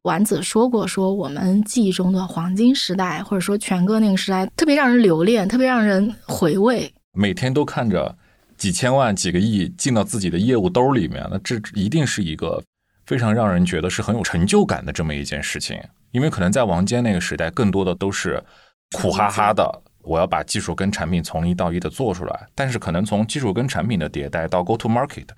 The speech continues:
Speaker 2: 它是需要有一个周期性的验证过程的。
Speaker 1: 对，那个时候就是阿里云的客户，其实他的需求跟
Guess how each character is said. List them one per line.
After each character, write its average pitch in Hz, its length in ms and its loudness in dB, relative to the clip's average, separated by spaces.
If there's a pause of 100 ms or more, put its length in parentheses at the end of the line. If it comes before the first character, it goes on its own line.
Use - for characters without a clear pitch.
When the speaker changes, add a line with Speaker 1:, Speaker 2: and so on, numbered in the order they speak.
(140)
Speaker 2:
它 - 140 -6
是 104 60 -8
需 - 180 -4
要 98 120 2
有 62 60 -4
一 - 20 -6
个 - 120 -6
周 110 200 -2
期 - 180 -4
性 92 160 -4
的 76 60 -2
验 92 220 0
证 95 160 0
过 107 160 -2
程 - 160 -12 (100)
的。 - 60 -20 (380)
Speaker 1:
对， 208 300 2 (400)
那 320 120 2
个 233 120 6
时 196 200 0
候 202 220 2
就 214 100 0
是 233 120 2
阿 254 180 0
里 247 100 4
云 170 120 2
的 202 100 4
客 240 260 2
户， 214 320 0 (120)
其 - 180 -2
实 277 80 4
他 285 140 -2
的 302 80 0
需 294 240 -2
求 214 180 0
跟 254 260 4